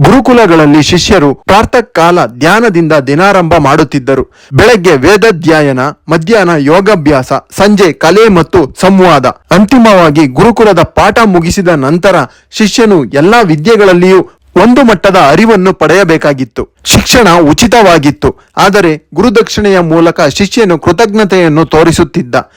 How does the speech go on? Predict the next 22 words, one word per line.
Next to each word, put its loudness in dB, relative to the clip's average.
ವಿದ್ಯೆಯನ್ನು 2
ಮಾರಾಟ 0
ಮಾಡುವುದಕ್ಕಿಂತಲೂ 0
ಹಂಚಿಕೊಳ್ಳುವುದನ್ನು 0
ಪವಿತ್ರ 0
ಕಾರ್ಯವೆಂದು 0
ಪರಿಗಣಿಸಲಾಗುತ್ತಿತ್ತು. -2
ಈ 2
ವಿದ್ಯೆಗಳಲ್ಲಿ 2
ಗಂಡು 0
ಹೆಣ್ಣು 2
ಎಂದು 0
ಭೇದ 0
ಮಾಡುತ್ತಿರಲಿಲ್ಲ. 0
ಈ 2
ವಿದ್ಯೆಗಳಲ್ಲಿ 2
ಮಹಿಳೆಯರು 2
ಕೂಡ 0
ಪ್ರಮುಖ 0
ಪಾತ್ರವನ್ನು 0
ವಹಿಸುತ್ತಿದ್ದರು. -2
ಪ್ರಾಚೀನ 0